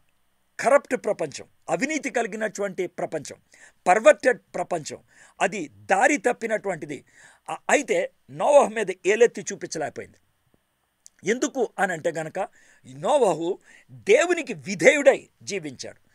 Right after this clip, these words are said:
He was spotless. ఆయన నిందారహితుడిగా ఉన్నాడు. దేవుని దృష్టిలో ఆయన ఈ చీకటి ప్రపంచంలో ఒక వెలుగు దివ్యగా ఉన్నట్లు మనము చూస్తూ ఉన్నాం.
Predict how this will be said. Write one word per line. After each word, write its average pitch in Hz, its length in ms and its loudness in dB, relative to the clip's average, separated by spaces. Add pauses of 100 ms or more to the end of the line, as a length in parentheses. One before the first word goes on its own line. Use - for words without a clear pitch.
(260)
He 240 100 0
was 202 120 0
spotless. - 800 -6 (360)
ఆయన 214 400 0 (300)
నిందారహితుడిగా 202 1120 -2 (120)
ఉన్నాడు. 170 360 -4
దేవుని 226 480 2
దృష్టిలో 220 560 -2 (540)
ఆయన 196 280 0 (140)
ఈ 208 160 -10 (140)
చీకటి 254 260 -4
ప్రపంచంలో 202 800 -4 (340)
ఒక 190 380 -2 (300)
వెలుగు 226 380 -2
దివ్యగా 240 560 -2 (220)
ఉన్నట్లు 196 540 -6 (240)
మనము 175 400 -4 (240)
చూస్తూ 190 380 -6 (100)
ఉన్నాం. 170 240 -6